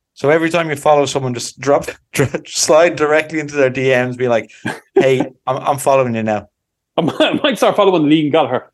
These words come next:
Speaker 2: Liam, by the way, fo-, f-, I'm following you now, just so you know. <laughs> Or fucking, you know, Ford Motor Company. Lads,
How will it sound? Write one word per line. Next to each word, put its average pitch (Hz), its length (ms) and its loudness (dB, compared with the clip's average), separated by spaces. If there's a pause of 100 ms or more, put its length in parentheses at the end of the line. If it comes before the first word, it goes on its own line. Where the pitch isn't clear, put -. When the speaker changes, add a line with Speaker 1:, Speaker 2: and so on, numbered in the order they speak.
Speaker 2:
Liam, 190 380 0 (220)
by 180 80 2
the 180 60 0
way, 151 260 2 (180)
fo-, 202 200 0
f-, - 100 -6 (240)
I'm 170 120 0
following 202 320 4
you 160 80 2
now, 117 220 -2 (100)
just 151 140 -6
so 175 60 2
you 165 80 4
know. 120 120 0 (800)
<laughs> - 1200 -6 (460)
Or 127 180 -2
fucking, 143 300 -2
you 131 80 2
know, 131 240 0 (200)
Ford 180 320 4
Motor 160 360 0
Company. 139 420 -6
Lads, 196 540 0